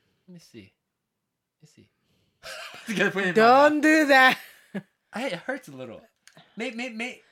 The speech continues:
Speaker 2: Now it does because you poked it. But if you don't, if you are just
Speaker 1: Oh, maybe when this was inside, it's not gonna open.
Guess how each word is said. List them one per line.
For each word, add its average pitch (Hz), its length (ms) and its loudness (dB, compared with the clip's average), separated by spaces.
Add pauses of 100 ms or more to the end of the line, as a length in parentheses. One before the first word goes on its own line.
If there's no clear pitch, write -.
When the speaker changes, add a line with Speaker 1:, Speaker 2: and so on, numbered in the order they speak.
Speaker 2:
Now 349 260 4
it 370 160 -4
does 339 240 4
because 226 280 -4
you 202 140 -4
poked - 540 -6
it. 143 180 -8 (500)
But 202 160 -6
if 208 140 -10
you 262 140 -6
don't, 226 200 -8
if 202 180 -10
you 269 180 2
are 214 160 4
just 180 140 -4
Speaker 1:
Oh, 214 100 6
maybe 262 240 -4
when 202 180 -4
this 170 240 -6
was 165 140 -8
inside, 175 520 -10
it's 123 260 -20
not 135 200 -14
gonna 117 180 -18
open. 110 240 -18